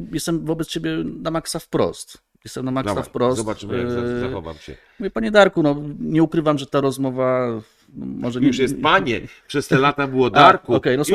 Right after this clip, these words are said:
Speaker 1: słuchaj.
Speaker 2: coś się spodziewa. Ach, a,
Speaker 1: <laughs> Nie, okej, no to
Speaker 2: dobra,
Speaker 1: słuchaj,
Speaker 2: ty.
Speaker 1: Darku, no, nie ukrywam, że ta rozmowa jest jedną z trudniejszych rozmów. Będziemy musieli porozmawiać o pieniądzach, e, a generalnie o zmianie stawek. Mam świadomość tego, że jest to,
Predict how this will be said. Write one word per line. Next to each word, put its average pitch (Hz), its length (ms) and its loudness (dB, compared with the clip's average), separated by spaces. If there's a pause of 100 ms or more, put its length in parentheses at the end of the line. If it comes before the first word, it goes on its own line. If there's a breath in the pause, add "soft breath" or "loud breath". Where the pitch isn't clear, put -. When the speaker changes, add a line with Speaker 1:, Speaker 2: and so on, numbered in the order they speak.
(140)
Speaker 1:
słuchaj. - 100 -6
Speaker 2:
coś 175 180 2
się 160 180 2
spodziewa. 139 520 4
Ach, 156 240 0
a, 175 580 2
Speaker 1:
<laughs> - 40 -8
Nie, 160 160 0
okej, 156 260 2
no 135 60 -2
to 101 60 -4
Speaker 2:
dobra, 101 60 -6
Speaker 1:
słuchaj, 98 200 -2
Speaker 2:
ty. 131 60 2
Speaker 1:
Darku, 135 240 0
no, 131 100 -2
nie 143 180 0
ukrywam, 147 320 0
że 139 80 -4
ta 135 120 -2
rozmowa 127 520 -2
jest 131 360 -8
jedną 123 200 -2
z - 80 -10
trudniejszych 120 500 -4
rozmów. 104 440 -6
Będziemy 107 360 -6
musieli 113 260 -8
porozmawiać 107 640 -8 (480 loud breath)
o 104 540 -6 (120)
pieniądzach, 101 840 -2
e, 104 920 -8
a 104 40 -12
generalnie 104 540 -4
o 101 420 -6
zmianie 104 340 -4
stawek. 95 520 -6 (600 loud breath)
Mam 120 180 0
świadomość 120 500 -2
tego, 113 240 -4
że 107 160 -4
jest 107 220 -4
to, 104 540 -6